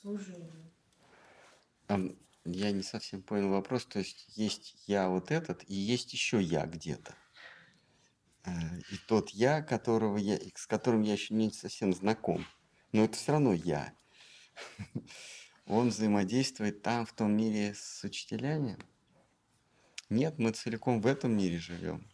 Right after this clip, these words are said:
Speaker 2: Нет никакого второго моего я. Э, а,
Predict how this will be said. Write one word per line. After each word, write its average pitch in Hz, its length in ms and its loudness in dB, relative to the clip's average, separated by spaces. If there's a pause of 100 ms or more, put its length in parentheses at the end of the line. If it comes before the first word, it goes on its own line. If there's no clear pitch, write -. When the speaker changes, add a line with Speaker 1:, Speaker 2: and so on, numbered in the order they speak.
(580)
Speaker 2:
Нет 110 260 2
никакого 101 440 2
второго 101 540 2
моего 85 360 0
я. 127 360 -4 (1120)
Э, - 0 - (1080)
а, 85 320 -12